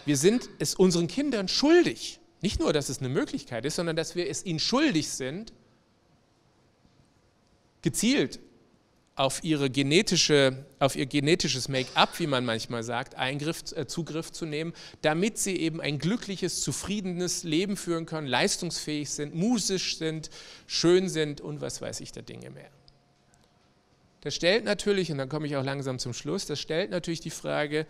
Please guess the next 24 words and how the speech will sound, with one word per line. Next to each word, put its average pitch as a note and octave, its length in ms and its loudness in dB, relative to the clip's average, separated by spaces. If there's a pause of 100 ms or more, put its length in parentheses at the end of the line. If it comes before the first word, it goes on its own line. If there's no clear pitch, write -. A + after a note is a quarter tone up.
(520)
sollen G3 460 2
wir G3 80 4
denn D#3+ 380 -2 (320)
uns D#3 440 0
wechselseitig A#2+ 1040 -6 (100)
ein B2+ 200 -6
Recht C#3 420 -2
zu D#3+ 460 -8
solch D3 440 -2
einer C3+ 220 -6
Selbstgestaltung A#2+ 1080 -6
gewähren? A#2 580 -2 (1500)
Da G#2+ 100 -12
würden B2+ 200 -6
wir B2+ 80 -8
vielleicht B2 300 0
sagen, B2 380 -8
hm, - 80 -14 (460)
ja, G#2 360 2
da A2+ 80 -4
können C3 160 -4
wir C#3 60 -2
noch B2 120 -2
mitmachen, D#3+ 680 0